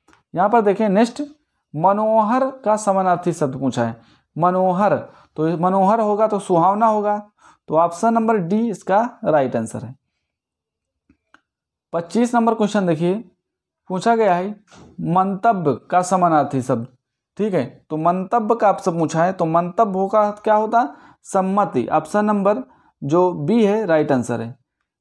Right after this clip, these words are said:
यहाँ पर देखिए छब्बीस नंबर क्वेश्चन, मखाना का समानार्थी शब्द निम्नलिखित विकल्पों में से कौन सा है? मखाना, मखाना क्या होगा? ताल मखाना। ऑप्शन नंबर जो ए है, राइट आंसर है। आइए दोस्तों, आगे बढ़ते हैं।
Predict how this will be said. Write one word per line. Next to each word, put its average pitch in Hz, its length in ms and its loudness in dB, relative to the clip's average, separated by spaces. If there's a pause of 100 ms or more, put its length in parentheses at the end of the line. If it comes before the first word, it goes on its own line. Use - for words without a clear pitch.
यहाँ 233 200 2
पर 233 120 2
देखिए 214 340 0
छब्बीस 202 460 -4
नंबर 220 220 0
क्वेश्चन, 233 360 -2 (640)
मखाना 190 600 0
का 247 180 2
समानार्थी 202 640 -2
शब्द 175 460 -2 (600)
निम्नलिखित 196 440 -2
विकल्पों 202 480 0
में 208 160 -4
से 220 160 -2
कौन 202 280 0
सा 196 180 0
है? 180 260 0
मखाना, 170 760 -2 (420)
मखाना 190 420 2
क्या 240 180 0
होगा? 226 240 2 (440)
ताल 202 260 4 (100)
मखाना। 151 560 -2 (440)
ऑप्शन 220 320 0
नंबर 226 240 2
जो 214 260 -2
ए 196 100 0
है, 233 300 -2
राइट 156 260 2
आंसर 113 280 -6
है। 113 140 -12 (1000)
आइए 185 240 2
दोस्तों, 226 380 2
आगे 180 240 2
बढ़ते 220 320 0
हैं। 233 180 -2